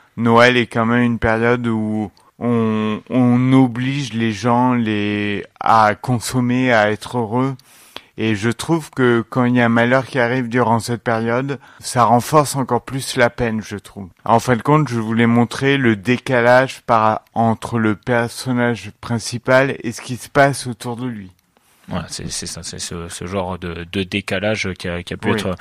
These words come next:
Speaker 2: démontré dans, dans ce livre. Alors, on appuie quand même beaucoup sur, sur cette, euh, tristesse qui est très présente dans, dans votre roman, mais il y a quand même, euh, pas mal de, de motifs d'espoir aussi dans votre livre, notamment, euh, dans le titre, on peut lire La plus triste chanson du monde.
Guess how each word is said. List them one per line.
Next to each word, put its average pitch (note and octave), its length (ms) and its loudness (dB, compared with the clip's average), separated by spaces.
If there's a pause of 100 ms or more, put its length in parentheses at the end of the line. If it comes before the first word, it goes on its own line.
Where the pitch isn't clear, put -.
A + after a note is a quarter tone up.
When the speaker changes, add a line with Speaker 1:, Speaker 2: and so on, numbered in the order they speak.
(280)
Speaker 2:
démontré A2 440 -4
dans, F#2+ 200 -4
dans A2+ 160 -2
ce A#2 140 -4
livre. C3+ 180 0
Alors, G2+ 260 0 (100)
on G2+ 100 -4
appuie G2 220 -4
quand A2+ 100 -2
même A#2 180 0
beaucoup A2 240 -8
sur, F#2 240 -6
sur G2+ 160 -8
cette, - 300 -8
euh, G#2 140 -2
tristesse - 560 -2 (100)
qui F#2+ 120 -8
est F2+ 120 -10
très A#2 240 -2
présente A#2+ 460 -6
dans, F2+ 360 -6
dans F#2 140 -6
votre F#2+ 320 -6
roman, A2 460 0
mais G#2 240 -4 (340)
il G2+ 80 -4
y - 20 0
a - 40 -2
quand A#2+ 120 0
même, B2+ 220 2
euh, G#2 220 2 (400)
pas A#2 100 6
mal B2+ 160 2
de, G#2+ 220 2
de G2 100 -2
motifs G2+ 340 -4
d'espoir C#3+ 460 2
aussi A2 220 0
dans A2 100 -2
votre G2+ 260 -4
livre, A#2+ 240 -4
notamment, G#2 460 -4
euh, E2+ 140 -10
dans F#2+ 180 -6
le G2 140 -4
titre, - 240 -6
on G2+ 100 -4
peut F#2 120 -8
lire G2+ 220 -2
La G2 140 0
plus - 180 -10
triste C3 360 -6
chanson A#2 340 -4
du G#2+ 140 -6
monde. D#3 320 -2